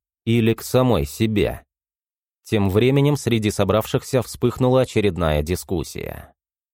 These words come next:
«То есть импакт работает как усилитель желаний?» Лия стояла у самого выхода из помещения со скрещенными впереди руками, скованными наручниками. Получается, одержимый убийствами становится серийным маньяком.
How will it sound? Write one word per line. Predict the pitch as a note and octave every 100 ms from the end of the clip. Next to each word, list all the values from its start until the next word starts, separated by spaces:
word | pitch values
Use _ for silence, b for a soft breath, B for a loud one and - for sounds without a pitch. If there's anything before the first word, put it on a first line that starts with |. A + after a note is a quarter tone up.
| _
«То | D3 C#3+
есть | D3+ E3+ F#3 - -
импакт | D3+ C#3+ D#3+ F3+ - -
работает | A#2 C#3+ E3 F#3 G3 G3 -
как | F3
усилитель | F3 - D3+ E3+ D3
желаний?» | C3+ B2+ D3+ G3 A#3 D#3 F2 - _ _ -
Лия | F#2+ G#2 C3+ D3
стояла | - B2 C#3 C#3 C3+
у | C3
самого | - B2 A#2+ A#2
выхода | A2 E3+ - D#3 D3
из | C#3
помещения | B2+ B2 B2 - C#3+ E3+ G2+
со | F2 G#2+
скрещенными | - C3 D#3+ - C#3+ C#3
впереди | A#2+ C3 B2+ B2+
руками, | D3+ F3+ E3 A#2+ F2
скованными | - A2+ G2 F2+ F2 F2
наручниками. | G#2 B2+ G#2+ - C#2+ - G1+ G1+ - _ _ _ _ _ D3+
Получается, | D3 D#3 - C#3 C#3 D3 - D3 C#3
одержимый | C3 C#3 A#2 D3+ C#3+ C#3
убийствами | C3 A#2 A#2+ - C#3 D3+ E3
становится | - C#3+ C3 C#3 E3 D#3+
серийным | - C3+ A#2+ C3 D3+
маньяком. | E3+ F#3 F3 C3+ G2 - D#2+ D#2